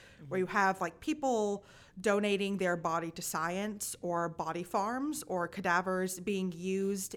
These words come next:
Speaker 2: in, like, army tests or things like that. Because if you want to test a helmet that will protect soldiers from shrapnel, after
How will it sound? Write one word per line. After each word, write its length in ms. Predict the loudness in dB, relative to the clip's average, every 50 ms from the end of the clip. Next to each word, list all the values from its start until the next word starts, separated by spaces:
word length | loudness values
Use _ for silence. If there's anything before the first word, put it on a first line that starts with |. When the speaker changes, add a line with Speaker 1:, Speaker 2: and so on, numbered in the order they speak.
| -8 -4
Speaker 2:
in, 400 | -2 0 0 0 0 -2 -4 -4 -8 -12 -20 -20 -20 -20 -20 _ _ -2
like, 240 | 0 0 0 -2 -6 -14 -8 -4
army 300 | 0 0 2 2 0 -2
tests 360 | -2 0 0 0 0 0 -2 -4
or 60 | -4 -4
things 300 | -2 -2 -2 -2 0 0
like 180 | -2 -2 0 0
that. 220 | 0 0 0 0
Because 460 | -4 -4 2 4 4 4 4 2 0 -2
if 140 | -2 0 0
you 80 | 0
want 240 | 0 0 -2 -2 -6 -4
to 440 | 0 0 2 2 2 2 0 -2 -6 -14 -20 -20 -20 -20 -20 -20 -20 -20 -20 -20 -20 -6
test 460 | -2 0 2 2 2 2 -2 -4 -6 -4 -4
a 500 | -2 0 0 0 0 -2 -2 -4 -6 -6 -8 -14 -20 -20 -20 -18 -12
helmet 600 | -8 -2 0 0 2 2 0 0 -2 -4 -6 -10 -8 -4
that 520 | -2 -2 -2 -2 -4 -6 -6 -8 -8 -8 -8 -12 -16 -4
will 280 | -2 0 0 2 0 -2
protect 500 | -4 -4 -6 -6 -4 -2 -2 -2 -2 -2 -8
soldiers 420 | -2 0 0 0 0 -2 -4 -6
from 180 | -6 -8 -10 -10
shrapnel, 720 | -8 -4 0 0 0 0 -2 -4 -4 -2 -2 -4 -6 -8 -14 -20 -20 -20 -20 -20 -20 -20 -10 -2 0
after 640 | 0 0 0 -2 -2 0 2 2 2 2 0 -2